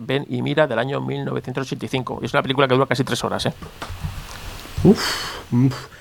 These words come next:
Speaker 2: Esto es para dormir, ¿no? ¿Por eso o qué? Es que los rusos, a mí, estas películas, he visto una película rusa no hace mucho, ahora no me sale el nombre, no de Yuri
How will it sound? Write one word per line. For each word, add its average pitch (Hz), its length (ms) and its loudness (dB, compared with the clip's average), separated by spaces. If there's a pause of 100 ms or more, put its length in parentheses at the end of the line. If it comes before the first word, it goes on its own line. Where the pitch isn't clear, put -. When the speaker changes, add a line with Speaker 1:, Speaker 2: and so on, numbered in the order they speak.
(320)
Speaker 2:
Esto 151 180 -4
es 131 60 2
para 165 180 4
dormir, 127 380 2
¿no? 139 120 -2
¿Por 123 160 -4
eso 190 240 -2
o 113 240 -2
qué? 113 200 -6 (420)
Es - 80 -18
que - 80 0
los 151 160 6
rusos, 180 460 0
a 151 60 -2
mí, 165 120 -2
estas 175 300 -4
películas, 165 400 -2
he 175 40 0
visto 196 220 -6
una 190 100 0
película 160 380 2
rusa 147 280 -2
no 139 100 2
hace 131 160 0
mucho, 151 440 0 (840)
ahora 135 200 0
no 147 120 2
me 135 60 0
sale 139 200 0
el 131 80 0
nombre, 135 220 0
no 131 140 0
de 165 120 0
Yuri 156 320 0